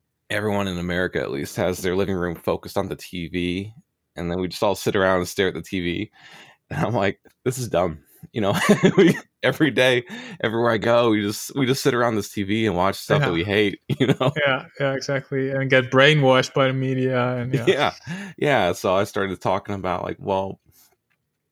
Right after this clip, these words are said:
Speaker 1: every once in a while I go to somebody's house and, you know, you walk in their living room and you look around, if there's no T V there, it's jarring. It's like, "Do you guys not watch T V?"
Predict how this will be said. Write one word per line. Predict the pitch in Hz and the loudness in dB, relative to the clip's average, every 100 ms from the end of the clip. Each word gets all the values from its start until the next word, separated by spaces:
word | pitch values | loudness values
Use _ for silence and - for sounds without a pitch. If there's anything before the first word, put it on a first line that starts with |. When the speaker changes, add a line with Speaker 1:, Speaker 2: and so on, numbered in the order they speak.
| - | -10
Speaker 1:
every | 117 143 | -2 0
once | 127 123 120 | 0 0 -2
in | 107 | -2
a | |
while | 95 | -2
I | |
go | 95 101 | -2 -2
to | |
somebody's | 95 107 90 90 | -4 -4 -6 -6
house | - 92 90 - | -4 -4 -4 -6
and, | - 101 98 85 _ _ _ _ _ - | -8 -8 -8 -10 _ _ _ _ _ -10
you | 110 | -6
know, | |
you | 107 | -2
walk | 104 101 113 | 0 0 0
in | |
their | 101 | -2
living | 92 104 104 | 0 0 -2
room | 92 95 | -4 -6
and | 90 90 | -6 -10
you | |
look | 87 - | -10 -10
around, | 95 101 110 92 90 - _ _ _ _ _ _ - | -10 -6 -4 -4 -8 -14 _ _ _ _ _ _ -10
if | 101 | -4
there's | 139 | 0
no | 139 | 0
T | 107 104 | -2 -4
V | 92 104 | -4 -2
there, | 101 73 | -2 -4
it's | - | -8
jarring. | - 92 78 92 - - | -8 -2 0 0 -2 -14
It's | 55 - | -20 -16
like, | 64 87 - | -14 -12 -6
"Do | |
you | 95 | 0
guys | 107 107 98 - | 4 4 2 -2
not | 107 95 | -6 -6
watch | 98 98 - | -6 -8 -10
T | - 98 | -10 -8
V?" | 101 107 123 143 | -6 -6 -8 -12